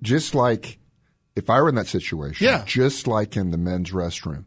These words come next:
Speaker 2: Sure.
Speaker 1: use your feet. Use your foot to flush and use your foot to open the door.
Speaker 2: I have
Speaker 1: Is
Speaker 2: no
Speaker 1: it a
Speaker 2: idea
Speaker 1: knob
Speaker 2: how
Speaker 1: you
Speaker 2: to
Speaker 1: gotta turn? No, it's one of those things you
Speaker 2: It's a
Speaker 1: push.
Speaker 2: ha-, no, it's a handle.
Speaker 1: Yeah.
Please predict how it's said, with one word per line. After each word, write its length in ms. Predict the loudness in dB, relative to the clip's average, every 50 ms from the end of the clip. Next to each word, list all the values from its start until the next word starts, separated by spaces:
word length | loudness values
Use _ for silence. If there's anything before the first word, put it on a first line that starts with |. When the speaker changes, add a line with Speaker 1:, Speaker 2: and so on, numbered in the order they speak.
| -6
Speaker 2:
Sure. 340 | -2 0 2 4 4 4 2
Speaker 1:
use 280 | 2 2 0 0 -2 -2
your 180 | -2 -2 -2
feet. 600 | -4 -6 -10 -16 -18 -8 -2 0 0 0 0 -2 -8 -16 _ _ _ _ _ _ _ _ _ _ -4
Use 200 | -2 -2 0 -2
your 80 | -4
foot 280 | -2 0 0 -2 0 -2
to 60 | -4 -4
flush 520 | 0 0 0 0 0 -2 -6 -10 -16 -18 _ _ _ _ _ _ _ _ _ _ _
and 120 | -6 -4 -4
use 140 | -4 -4
your 80 | -6 -8
foot 300 | -6 -4 -4 -4 -4 -4
to 60 | -4 -2
open 280 | -2 -2 -2 -4 -4
the 80 | -4 -4
door. 280 | -4 -6 -6 -8 -10 -14 _ _ _ _ _ _
Speaker 2:
I 100 | 0 2
have 160 | 2 2 0 0
Speaker 1:
Is 180 | 2 2 4 6
Speaker 2:
no 60 | 6
Speaker 1:
it 60 | 6
a 20 | 6
Speaker 2:
idea 80 | 6 6 6
Speaker 1:
knob 200 | 6 6 6 4
Speaker 2:
how 60 | 4
Speaker 1:
you 60 | 2 2
Speaker 2:
to 40 | 2
Speaker 1:
gotta 120 | 2 0
turn? 300 | 0 0 0 0 0 0
No, 300 | 0 2 0 0 -2 -2
it's 180 | -6 -8 -6 -4
one 80 | -4 -2
of 60 | -2
those 160 | -2 -2 -2 -4
things 260 | -4 -4 -4 -6 -4
you 60 | -2 -2
Speaker 2:
It's 120 | 0 2
a 40 | 2
Speaker 1:
push. 100 | 0 0
Speaker 2:
ha-, 60 | 0 0
no, 240 | 0 2 2 2 2
it's 120 | 2 2
a 80 | 2 2
handle. 360 | 2 2 0 0 -2 -6 -10 _ _ _ _ _ _ _ _ _ _
Speaker 1:
Yeah. 240 | -4 -2 -2 -2 -4